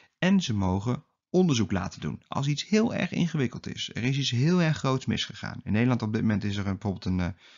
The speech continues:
een, een commissie bezig, ehm, naar de gaswinning in Groningen. Hoe het komt dat daar meer gas uit de grond is gehaald dan mocht. Nou, dan mogen ze een onderzoek laten instellen en dat noem je het recht op enquête. Dus,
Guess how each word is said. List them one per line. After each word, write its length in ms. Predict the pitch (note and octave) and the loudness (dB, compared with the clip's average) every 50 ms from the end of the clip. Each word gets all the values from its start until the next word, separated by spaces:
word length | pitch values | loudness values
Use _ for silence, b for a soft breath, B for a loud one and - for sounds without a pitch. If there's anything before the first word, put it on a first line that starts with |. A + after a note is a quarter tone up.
| B B B B - | B B B B -4
een, 180 | F#2+ G2 - - | -2 -2 -2 -2
een 160 | - F#2+ F#2 | -4 -6 -4
commissie 420 | - - G2+ G#2 A2 G#2 - G2+ F2+ | 0 2 4 4 4 4 2 2 2
bezig, 520 | F#2+ F#2 F#2 F#2+ F#2 G2 G2+ - - _ b b b b b b | 2 2 2 2 0 -2 -6 -8 -12 _ b b b b b b
ehm, 320 | - F2 F2 F2+ F2 F2+ F#2+ - | -8 -6 -4 -2 -2 -2 -4 -6
naar 260 | - - F#2 F2+ F2 E2 | -4 -2 -2 0 0 0
de 120 | E2+ F2+ | -2 -2
gaswinning 560 | - - C#3 A#2+ - - - D#2 D#2+ F2 D2+ | 0 0 0 0 0 -4 -4 -4 -4 -4 -2
in 120 | - F#2 F2+ | -2 -4 -4
Groningen. 760 | - - G#2 F#2+ F2 F2+ B1+ A#1+ - - - - - - - - | 0 0 2 2 2 0 -2 -4 -6 -10 -12 -18 -20 -20 -20 -14
Hoe 180 | G#2 G2 G2+ | -6 -4 -2
het 100 | G2+ G2 | -2 -2
komt 200 | - - F#2 F2 | 0 -2 -2 0
dat 120 | - F2+ - | -2 -4 -2
daar 220 | G2 F2+ F2 - _ - - | -2 -4 -4 -6 _ -14 -4
meer 280 | - G#2 G2+ G#2 G#2 G2 | 2 4 6 6 6 4
gas 200 | - G2 F#2+ - | 2 0 0 0
uit 100 | F2 - | -2 -4
de 60 | G#2 | -6
grond 220 | - - G#2 F#2 | -2 -2 -2 0
is 100 | F2+ E2+ | 0 -2
gehaald 240 | - - F2+ F2+ F2 | -2 -2 -2 -4 -2
dan 120 | - F2 F#2 | 0 0 2
mocht. 340 | A2 G2+ F2 - - - | 2 2 2 0 -8 -20
Nou, 420 | - - - - - - _ - - | -20 -20 -20 -20 -20 -20 _ -16 -8
dan 100 | - F#2 | -2 0
mogen 220 | G#2+ A2+ G#2+ G2+ | 2 2 2 0
ze 60 | G2 | -2
een 120 | F2+ - - | -4 -4 0
onderzoek 360 | - C#3+ D#3+ D#3 C#3+ D3 - | 2 2 2 2 2 0 0
laten 300 | C#3 C#3 C3 B2 - - | 0 -2 -2 -2 -2 0
instellen 500 | - A#2 A#2 - - A2 G#2+ G#2+ A2+ A#2 b b b b b | 0 0 0 0 0 0 -2 -2 -4 -6 b b b b b
en 120 | b - | b -6
dat 40 | - | 0
noem 200 | G2 A2+ A#2 A2+ | 2 4 4 4
je 160 | A2 A2 A2 _ _ | 2 0 -2 _ _
het 240 | - - - - - | -14 -14 -14 -14 -12
recht 460 | - F#2+ F#2 G2+ G#2 - - - - _ _ _ _ _ _ | -12 -8 -4 -4 -4 -4 -8 -16 -20 _ _ _ _ _ _
op 360 | - G2 F#2+ - _ _ _ _ | -6 -6 -6 -6 _ _ _ _
enquête. 540 | - - E2 F2 - B2+ A2+ D#2+ - - - _ _ _ _ _ _ _ _ _ _ _ _ _ B B B B B B B | -8 -6 -6 -4 0 0 0 0 0 -6 -14 _ _ _ _ _ _ _ _ _ _ _ _ _ B B B B B B B
Dus, 400 | - - - - - - - - | -6 -4 -2 -2 -2 -4 -6 -8